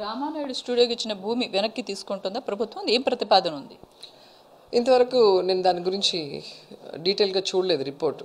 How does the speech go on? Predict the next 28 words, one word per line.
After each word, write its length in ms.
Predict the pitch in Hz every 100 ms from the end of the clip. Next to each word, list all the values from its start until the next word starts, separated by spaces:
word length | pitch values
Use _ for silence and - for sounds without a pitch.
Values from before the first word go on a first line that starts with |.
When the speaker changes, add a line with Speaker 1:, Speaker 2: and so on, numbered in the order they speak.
| -
Speaker 2:
ఒకవేళ 400 | 175 180 233 269
వాళ్ళు 320 | 277 254 247 240
కనుక 240 | 247 262
తీసుకొని 520 | - 285 285 - 277
ఉంటే 300 | 254 247 381 - - -
లిమిటెడ్ 440 | 233 302 330 320 277
పీరియడ్ 300 | 277 285 302
ఉంటుంది. 400 | 240 190 180 147 - -
ఏదైనా 400 | 185 202 226 233
కూడా 180 | 233 233
మనం 160 | 220 202
ఏపీఐఏసీ 680 | 190 202 226 220 202 196 196
నుంచి 240 | 190 -
ల్యాండ్స్ 420 | 180 185 196 -
తీసుకున్నప్పుడు 540 | 190 - 185 175 165 160
కానీ 200 | 175 185
లేదా 220 | 180 185
స్టూడియోస్కి 600 | - 208 202 214 214 196
ల్యాండ్స్ 320 | 180 185 190
తీసుకున్నప్పుడు 580 | 185 - 185 175 196 285 - - - - - -
ఇన్ని 460 | 226 254 294 294 269
ఇయర్స్ 520 | 233 254 285 294 -
లోపల 520 | 262 247 247 269 330 311 -
వాటి 220 | 185 208 208
కన్‌స్ట్రక్షన్ 580 | 226 240 - 269 277
ఇంతైనా, 440 | 214 233 277 269 254
మినిమం 420 | 214 220 247 247
ఇంతైనా 460 | 233 226 233 269